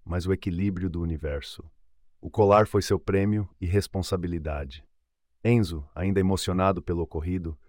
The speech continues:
se reuniu com seus amigos, cada um com mil perguntas. Ele apenas sorriu, guardando o segredo de seu alter ego, o Guardião Galáctico, herói nascido entre estrelas.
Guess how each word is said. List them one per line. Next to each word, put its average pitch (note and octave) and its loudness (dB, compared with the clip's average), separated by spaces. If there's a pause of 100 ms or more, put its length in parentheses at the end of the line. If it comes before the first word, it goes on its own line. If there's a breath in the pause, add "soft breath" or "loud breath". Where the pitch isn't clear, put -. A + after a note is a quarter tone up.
se - -4
reuniu G#2+ 4
com G#2 -2
seus G2 0
amigos, F2 -2
cada G#2 2
um G#2 2
com G#2 0
mil G2 2
perguntas. D#2+ -6 (380)
Ele G2 2
apenas A2 2
sorriu, E2+ 0 (360)
guardando F#2+ 2
o - -4
segredo F#2+ 0
de E2+ -6
seu F2+ 0
alter F2+ 0
ego, E2+ -2 (160)
o F2+ -10
Guardião F#2 2
Galáctico, E2 -2 (140)
herói F#2 2
nascido F2+ -4
entre E2 -6
estrelas. F2+ -4